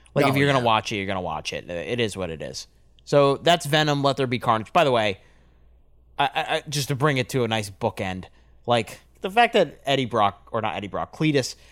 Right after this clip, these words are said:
Speaker 1: basically says that line is exhausting.
Speaker 2: I, yeah, I, I wanted to, like,
Speaker 1: <laughs>
Speaker 2: God, my eyes rolled so hard I thought I was gonna crack my orbital bone. I was like, "Stop saying that. It doesn't work. Stop it. Leave it alone."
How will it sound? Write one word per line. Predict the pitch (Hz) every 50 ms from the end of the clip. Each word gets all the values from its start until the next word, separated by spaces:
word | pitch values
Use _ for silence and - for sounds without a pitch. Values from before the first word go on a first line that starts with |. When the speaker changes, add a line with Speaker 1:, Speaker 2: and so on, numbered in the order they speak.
| - _ _
Speaker 1:
basically | - 170 160 143 - - - 127 127 117
says | - - 117 107 92 -
that | 98 95 65
line | 78 87 85 76 73 76 76 -
is | - 104 101 95 90 92 - - - - - - _ _ _ - - - _ _ _ _ _ - _ - -
exhausting. | 139 113 - 104 87 62 57 - - - 60 57 - - - _ _ _
Speaker 2:
I, | - - 123 120
yeah, | 117 120 117 117 113 110 107 104 104 -
I, | 107 110 120 117 113 107 95 98 - - - 233 - - -
I | 117 127 139
wanted | 139 143 143 143 135 -
to, | - - 139 139
like, | 131 123 117 113 110 - - - - - - - - _ - 233
Speaker 1:
<laughs> | 247 - - - - _ _ _ _
Speaker 2:
God, | - 127 123 127 117
my | 135 147 120 120
eyes | 127 135 143 127 113
rolled | 151 147 147 127
so | - - 165 151 131
hard | 131 135 139 139
I | 135
thought | 120 127
I | 131
was | 127 117
gonna | 127 117
crack | - - 131 123 - 113
my | 110 101
orbital | - 104 107 101 101 95
bone. | 82 90 85 82 82 73
I | 104
was | 107 104
like, | 110 107
"Stop | - - - 160 131 147 156 -
saying | - - - 170 175 208 214 196 151
that. | 110 98 87 80 - 113
It | 113 -
doesn't | 180 190 180 175 196 180 147
work. | 151 202 196 156 110 - -
Stop | - - - 190 175 170 156 -
it. | 98 80 -
Leave | 98 117 131 135
it | 147
alone." | 151 147 131 104 85 73 92 104